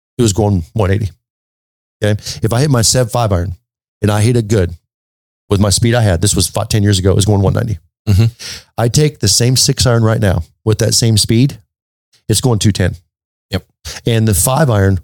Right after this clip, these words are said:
Speaker 1: will actually go two thirty because as you go up in distance, their gaps get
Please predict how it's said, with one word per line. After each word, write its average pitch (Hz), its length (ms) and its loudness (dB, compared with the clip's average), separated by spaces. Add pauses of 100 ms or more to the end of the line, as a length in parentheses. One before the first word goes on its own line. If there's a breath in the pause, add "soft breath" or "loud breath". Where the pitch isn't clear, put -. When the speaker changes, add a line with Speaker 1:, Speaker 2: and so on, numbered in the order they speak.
Speaker 1:
will 107 100 2
actually 104 240 0
go 95 220 2 (180)
two 117 140 2
thirty - 320 -4 (920)
because 131 440 0
as 117 260 0
you 120 80 2
go 131 180 0
up 135 320 -4
in 110 300 0 (260)
distance, 123 680 0 (240)
their 127 100 2
gaps 127 400 0
get 147 180 0